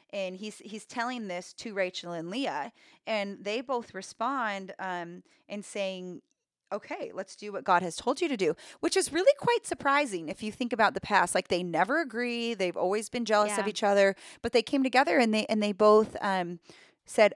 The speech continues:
Speaker 1: "Okay, yeah, we'll do that. We'll do what, what you said." And, um, I think this is just really a interesting thing, because if we think about that, that's really the best advice we ever can give, right?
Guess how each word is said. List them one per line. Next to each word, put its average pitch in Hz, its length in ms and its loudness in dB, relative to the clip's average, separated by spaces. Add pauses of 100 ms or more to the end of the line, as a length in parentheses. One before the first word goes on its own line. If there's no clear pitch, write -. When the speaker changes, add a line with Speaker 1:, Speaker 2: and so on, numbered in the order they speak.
(160)
Speaker 1:
"Okay, 294 520 -4
yeah, 220 320 0
we'll 196 200 -6
do - 140 -8
that. 92 240 -6
We'll 196 120 -8
do 190 460 -14
what, 190 220 -6 (460)
what 185 260 -4
you 180 120 -14
said." 185 460 -2
And, 185 180 -14 (360)
um, 185 480 -6 (460)
I 214 80 -6
think 247 260 -10
this 247 180 -10
is 214 120 -16
just - 240 -14 (420)
really 208 440 -4 (100)
a 196 100 -2 (140)
interesting 214 480 -10
thing, 220 240 -10
because 196 440 -4 (360)
if 196 120 -8
we 208 120 -6
think 285 240 -4
about 180 260 2
that, 180 320 2
that's 220 300 -2
really 277 200 -2
the 240 100 -2
best 185 300 0
advice 202 520 -4
we 180 200 -12
ever 185 200 0
can 170 200 -10
give, - 380 -6
right? 185 260 -4